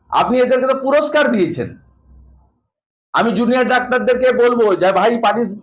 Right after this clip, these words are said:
ভাই বোনেরা, আপনারা একটু মুখ্যমন্ত্রীর কালকের প্রেস কনফারেন্স আর একটু আগে যে অর্ডার গুলো এসছে দেখুন।" আপনি এসটিএফ এ পাঠিয়েছেন বিনীত গোয়েলকে। আজকে সুপ্রিম কোর্টে লাইভ স্ট্রিমিং এ দেখেছে সবাই,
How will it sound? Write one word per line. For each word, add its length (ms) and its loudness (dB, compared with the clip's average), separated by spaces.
ভাই 160 0
বোনেরা, 600 0
আপনারা 340 -2
একটু 400 0
মুখ্যমন্ত্রীর 600 -2
কালকের 340 -2
প্রেস 260 -4
কনফারেন্স 580 -2
আর 120 2
একটু 280 -4
আগে 220 0
যে 100 -2
অর্ডার 260 0
গুলো 220 0
এসছে 260 -6
দেখুন।" 420 0
আপনি 360 0
এসটিএফ 460 0
এ 140 0
পাঠিয়েছেন 600 0
বিনীত 280 0
গোয়েলকে। 520 -2
আজকে 320 0
সুপ্রিম 360 -4
কোর্টে 240 2
লাইভ 340 2
স্ট্রিমিং 360 -2
এ 220 4
দেখেছে 760 0
সবাই, 560 0